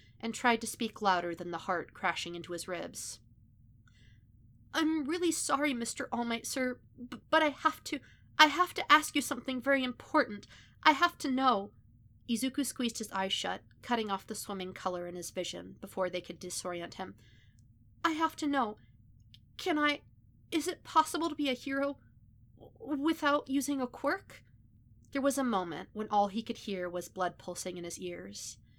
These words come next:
the hammer blows of his heart leaving him dizzy and lightheaded. The only answer was the hiss of static. Only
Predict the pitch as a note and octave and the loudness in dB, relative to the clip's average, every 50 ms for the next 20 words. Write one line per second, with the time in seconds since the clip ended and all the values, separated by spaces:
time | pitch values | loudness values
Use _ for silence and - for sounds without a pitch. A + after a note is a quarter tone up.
0 | - - - - - - B3 A3+ G#3 A#3+ A#3+ A#3+ B3 A#3 G3+ G#3 F#3+ F3+ F3 E3+ | -20 -20 -20 -18 -6 -2 -2 0 2 2 2 2 2 0 0 0 0 0 0 -2
1 | E3+ - F#3 F3 F3+ F3+ - - G3+ F#3 F3 E3+ - - F#3+ F#3 F3+ F3+ F#3+ F3+ | -4 -6 -6 -8 -8 -8 -2 0 2 2 2 0 -4 -6 -8 -8 -6 -8 -8 -8
2 | F#3 F3 D#3+ - - F#3 F3+ - F#3+ F3+ F3+ F3 F3 F3 F3 E3+ - - - - | -10 -10 -8 -6 -6 -6 -6 -6 -6 -6 -6 -6 -6 -6 -8 -8 -8 -8 -6 -6
3 | F3+ F3+ F3+ F#3 - - - - - - - - - - - - - C#4 - B3 | -6 -6 -6 -8 -10 -14 -20 -20 -20 -20 -20 -20 -20 -20 -10 -4 -2 0 2 2
4 | A#3+ A#3+ B3 A#3+ A3+ G3+ G#3+ G3+ G3 - - G3 F#3 F3+ F3+ F3+ - F#3+ - - | 2 2 0 0 -2 -2 -2 -4 -4 -4 -4 -4 -4 -4 -6 -6 -8 -8 -6 -6
5 | G3+ F3+ - - - F3 - - - - F3+ F3 F3 E3+ E3+ - - - - - | -6 -6 -4 -6 -10 -10 -10 -10 -8 -6 -6 -6 -6 -8 -12 -16 -20 -20 -20 -20
6 | - - - - - - - - - - - - G#3+ G#3+ G#3 G#3 G3+ G3 F#3+ F3+ | -20 -20 -20 -20 -20 -20 -20 -20 -20 -20 -10 -6 -6 -4 -4 -4 -4 -4 -4 -4
7 | F3+ - | -8 -10